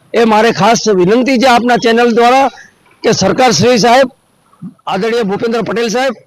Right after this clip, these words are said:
આ આર એન બી હોય, નગરપાલિકા હોય, સ્ટેટ, સ્ટેટવાળા હોય, પંચાયતવાળા હોય, કેમ આવા નબળા બધા કામ થઈ રહ્યા છે? કેના ખીચામાં આ બધા રૂપિયા જાય છે? ક્યાં ગાંધીનગર સુધી રૂપિયા પહોંચાડે છે આ લોકો?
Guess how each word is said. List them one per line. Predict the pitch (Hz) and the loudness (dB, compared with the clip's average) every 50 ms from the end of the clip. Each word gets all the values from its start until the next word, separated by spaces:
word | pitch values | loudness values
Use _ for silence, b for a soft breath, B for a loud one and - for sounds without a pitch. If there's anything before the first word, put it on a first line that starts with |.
| _ b b b _ _ - | _ b b b _ _ -8
આ | 196 233 240 196 180 | -4 -4 -2 -2 -2
આર | 202 226 | -2 -2
એન | 240 240 247 | -4 -4 -4
બી | 233 247 240 | -4 -4 -2
હોય, | 226 226 240 247 247 | -2 -2 -2 -2 -2
નગરપાલિકા | 226 220 208 190 233 240 196 233 233 233 233 233 - 240 233 | -2 -4 -4 -4 -4 -4 -4 -4 -4 -2 -2 -4 -2 -2 -2
હોય, | 226 226 233 247 233 | -2 -2 -2 -2 -4
સ્ટેટ, | 190 - - 220 240 240 190 - - - - _ - _ | -6 -6 -6 -4 -4 -4 -6 -8 -14 -16 -18 _ -20 _
સ્ટેટવાળા | - - - - 226 254 240 - 247 240 233 233 226 | -18 -16 -8 -6 -4 -4 -4 -4 -4 -4 -2 -2 -2
હોય, | 214 208 214 233 240 233 226 208 - - _ - - - _ 131 _ - - | -2 -2 -2 -2 -2 -2 -4 -6 -8 -14 _ -20 -20 -20 _ -20 _ -10 -8
પંચાયતવાળા | 202 214 175 - 285 285 254 - 247 247 240 240 | -8 -6 -4 -4 -4 -4 -2 -2 -2 -2 -2 -2
હોય, | 240 247 254 208 - B B B B B B - | -2 -2 -4 -4 -8 B B B B B B -6
કેમ | 285 330 349 330 | -6 -4 -4 -2
આવા | 285 294 285 262 | -2 -2 -2 -2
નબળા | 240 247 240 269 262 | -2 -4 -2 -2 -2
બધા | 247 254 220 208 | -2 -2 -2 -4
કામ | 170 175 214 226 226 | -4 -4 -4 -4 -4
થઈ | 208 220 220 | -2 -2 -2
રહ્યા | 214 - 220 214 | -2 -2 -2 -2
છે? | 208 160 175 180 147 - - - - - - - - | -2 -2 -4 -6 -6 -8 -12 -20 -20 -20 -20 -14 -8
કેના | 220 262 311 302 | -6 -4 -4 -4
ખીચામાં | 233 - 247 220 285 277 269 269 | -4 -4 -4 -4 -4 -2 -2 -2
આ | 269 | -4
બધા | 254 214 247 | -2 -2 -4
રૂપિયા | 247 226 226 - 277 269 254 | -2 -4 -4 -4 -4 -4 -4
જાય | 220 233 226 226 | -2 -2 -2 -2
છે? | 180 202 202 156 - b b b b b _ - | -2 -4 -4 -6 -6 b b b b b _ -6
ક્યાં | 254 285 294 208 | -4 -4 -4 -2
ગાંધીનગર | 202 214 214 240 262 254 262 247 262 | -4 -4 -4 -4 -4 -2 -2 -2 -4
સુધી | 185 233 262 226 254 | -4 -4 -4 -4 -4
રૂપિયા | 240 208 - 269 262 | -6 -6 -4 -6 -4
પહોંચાડે | 185 247 233 247 262 277 277 | -4 -4 -4 -4 -2 -2 -2
છે | 254 202 269 | -2 -2 -2
આ | 269 | -2
લોકો? | 269 269 240 285 285 277 | -2 -2 -2 -2 -4 -4